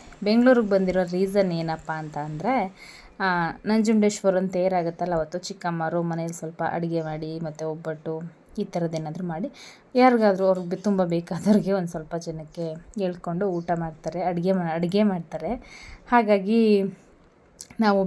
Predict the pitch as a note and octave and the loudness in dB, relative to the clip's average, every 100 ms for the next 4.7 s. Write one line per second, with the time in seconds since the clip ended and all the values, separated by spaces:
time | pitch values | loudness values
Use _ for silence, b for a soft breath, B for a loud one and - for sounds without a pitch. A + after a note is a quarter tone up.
0 | F3+ F3+ G3 G3 F#3 F#3 F#3 F3+ F3+ F3+ | 2 2 2 2 0 0 0 -2 -2 -4
1 | F3 F3 E3 F3+ F#3+ F3+ F3 D#3+ - - | -2 -2 0 -2 -2 -2 -2 -4 -4 -6
2 | E3 E3 E3 E3+ F3 E3+ F3 E3+ D#3+ F3+ | -4 -4 -2 -2 -4 -6 -4 -2 -2 -4
3 | F3+ E3 E3 D#3+ F#3 E3+ E3+ F3 F3 E3+ | -2 -2 -2 -4 -6 -6 -4 -4 -4 -8
4 | E3 D#3+ D#3+ D#3 - E3+ | -8 -8 -10 -8 -8 -6